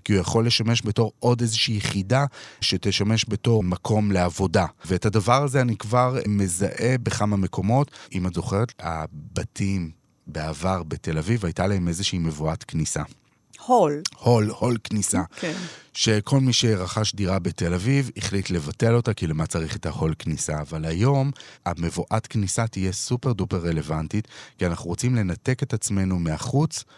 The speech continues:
Speaker 1: אל הפנים, לייצר סוג של איזשהו באפר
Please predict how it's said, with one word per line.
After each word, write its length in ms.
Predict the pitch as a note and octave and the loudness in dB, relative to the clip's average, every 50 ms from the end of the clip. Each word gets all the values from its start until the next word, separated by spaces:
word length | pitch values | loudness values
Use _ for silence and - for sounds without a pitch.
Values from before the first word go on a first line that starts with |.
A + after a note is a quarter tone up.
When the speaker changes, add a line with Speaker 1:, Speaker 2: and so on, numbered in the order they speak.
| - _ - - | -20 _ -8 -4
Speaker 1:
אל 120 | F2 E2+ | -2 -2
הפנים, 420 | - - - - F2 E2+ E2+ D#2 D2+ - - - - - | -2 -4 -4 -4 -2 0 0 -2 -4 -6 -14 -14 -6 -4
לייצר 300 | E2+ E2+ - G#2+ A2 A2 | -4 -2 0 0 0 -2
סוג 240 | - - B2+ A#2+ | 0 -2 -2 -2
של 160 | - - A#2 G#2+ | 0 2 2 2
איזשהו 360 | G2+ G2 - - A2 G2+ E2+ | 2 0 -2 -4 -2 -4 -4
באפר 600 | D#2+ D#2 F#2 G2+ G#2+ G2 - - C#3 C3 B2+ | -2 0 2 2 2 0 0 0 0 2 2